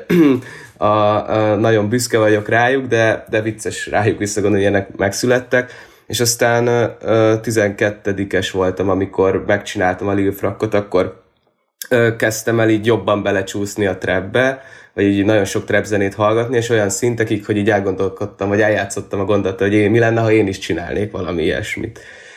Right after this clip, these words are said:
És, ö, hát, ö, és akkor otthon magamnak még internetes, ö, YouTube-ra beírt zenékre, ö, kezdtem el otthon zenéket csinálni,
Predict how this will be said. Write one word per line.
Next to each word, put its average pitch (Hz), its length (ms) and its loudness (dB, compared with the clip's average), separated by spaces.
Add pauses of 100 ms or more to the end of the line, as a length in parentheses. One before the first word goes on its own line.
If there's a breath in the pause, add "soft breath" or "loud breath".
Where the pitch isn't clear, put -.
(180 loud breath)
És, 101 340 0
ö, 107 360 4 (460 soft breath)
hát, 113 180 -2
ö, 120 160 4 (600)
és - 200 -6
akkor - 340 0
otthon 120 420 -2
magamnak 101 840 0
még 98 360 -2 (140)
internetes, 104 1000 0
ö, 98 300 0
YouTube-ra 104 800 0
beírt 101 420 0
zenékre, 95 920 0 (280 loud breath)
ö, 98 240 0
kezdtem 101 440 -2
el 98 480 0
otthon 98 420 -2
zenéket 95 520 0
csinálni, 113 680 2